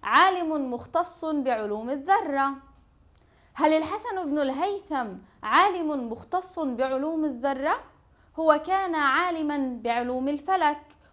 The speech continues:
وبالرياضيات وبالهندسة، وكان عالما مختصا بعلوم العين. إذن هذه عبارة خطأ،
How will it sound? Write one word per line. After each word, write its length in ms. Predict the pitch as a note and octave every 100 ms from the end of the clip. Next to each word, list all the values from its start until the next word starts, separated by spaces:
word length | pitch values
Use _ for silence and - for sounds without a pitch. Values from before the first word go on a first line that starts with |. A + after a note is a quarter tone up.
| -
وبالرياضيات 1200 | A3 B3 B3 C#4+ D4 C#4 D#4 D4+ F#4+ F4+ D4 - - _
وبالهندسة، 1000 | A#3 A#3 C4+ C4+ F4+ B4 E4 D4 C4+ G#3+ F#3 - _ -
وكان 680 | A#3+ C4+ C4 G4 G4+ F4+ D#4+
عالما 760 | D4+ D4 G4 G#4 E4+ D#4 C#4
مختصا 1120 | B3 A#3 A#3+ - G4 G#4+ - - F4+ D#4 C4+ A3+
بعلوم 720 | B3 A#3 A3+ A#3 D4+ D#4+ D4+
العين. 760 | D#4+ D#4+ - G3 F#3+ F#3 F3+ - - _ -
إذن 280 | G#3+ C#4 G#4 B4+ - _
هذه 440 | D#4 D4 C4+ C4+
عبارة 680 | B3+ B3 A#3 B3+ D#4+ D#4+ F4+
خطأ، 460 | F4+ A4 A4 D4 B3